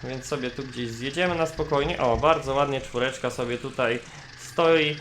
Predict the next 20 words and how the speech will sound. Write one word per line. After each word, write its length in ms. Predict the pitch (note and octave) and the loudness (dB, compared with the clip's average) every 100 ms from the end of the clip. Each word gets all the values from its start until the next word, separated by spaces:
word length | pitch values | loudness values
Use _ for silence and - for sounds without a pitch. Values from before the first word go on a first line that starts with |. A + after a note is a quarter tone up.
| - - | -10 -4
Ja 140 | C3+ | -2
sobie 300 | C#3 D3+ C#3 | 2 2 4
od 100 | C#3 | 4
razu 280 | C#3+ C#3+ C3+ | 4 4 2
tu 160 | C3 C3 | -6 -6
stanę, 360 | - E3+ D#3 | 2 4 4
później 440 | C#3+ C#3 C3+ C3+ C3+ - - - | 2 -2 -2 -2 -4 -8 -18 -8
posprawdzam, 840 | C3+ C3+ - C#3 C#3 B2+ C3 B2+ B2 - - - - - - B2+ | -4 -2 2 6 6 4 4 4 0 -10 -16 -16 -16 -18 -10 0
e, 220 | B2 B2 | 2 4
noże 480 | D3 E3 D3 C#3+ C3 | 6 4 6 4 2
i 80 | |
to 140 | D3 C3+ | 0 -2
wszystko 420 | - C#3 - C3+ | 0 -2 -2 -4
w 160 | B2 B2+ | -2 -6
kosiarce. 440 | C3 C3 - - | -4 -2 -2 6
A, 260 | F3 E3+ E3+ | 10 10 10
miałem 220 | D3+ D3 | 6 6
jeszcze 240 | C#3+ D3+ | 4 4
objechać 360 | C#3+ D3 C#3+ C3 | 6 6 4 2
dookoła, 480 | C3+ C3 C#3 A#2+ | 2 6 6 8